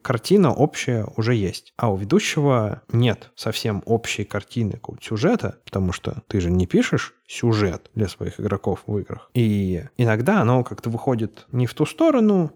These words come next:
Опять же, то, что мы думали у себя в голове, <laughs> в реальности может выглядеть совсем не так. И это нормально.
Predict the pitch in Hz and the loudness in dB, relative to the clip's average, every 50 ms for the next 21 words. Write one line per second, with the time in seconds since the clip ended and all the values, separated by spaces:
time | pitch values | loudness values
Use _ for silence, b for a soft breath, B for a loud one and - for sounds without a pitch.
0 | _ - 120 - 110 98 - - - - - 127 - - - 147 127 123 139 156 | _ -6 -2 0 0 0 0 -6 -4 0 0 0 0 0 2 2 4 6 6 6
1 | 151 120 110 139 135 117 107 101 107 104 101 - 110 107 98 95 87 90 87 92 | 6 6 6 6 6 6 6 4 2 0 0 -2 -2 -2 -2 -2 -2 -4 -4 -4
2 | 85 82 82 90 98 131 196 233 - - - - - 127 107 - 107 95 95 98 | -4 -2 -2 0 4 4 4 4 4 0 -4 -6 -4 -4 -2 -2 -4 -4 -2 -2
3 | 139 175 147 143 127 113 - - - 117 98 98 107 131 135 117 110 - 113 113 | -2 0 2 2 0 0 -4 -8 -8 -6 -4 0 2 4 4 2 0 -2 0 0
4 | 131 131 127 113 113 104 104 104 - - 107 - - 143 139 123 107 101 - - | 2 2 2 2 2 0 0 -2 -4 -8 -8 2 4 6 6 6 6 4 2 2
5 | 104 92 92 - - B B B B B B _ 196 214 220 208 180 123 113 - | 0 0 0 -4 -10 B B B B B B _ 4 6 6 6 4 4 2 -2
6 | _ - 143 147 147 - - - 92 92 165 - | _ 0 0 0 0 0 -4 -4 -2 -2 -4 -4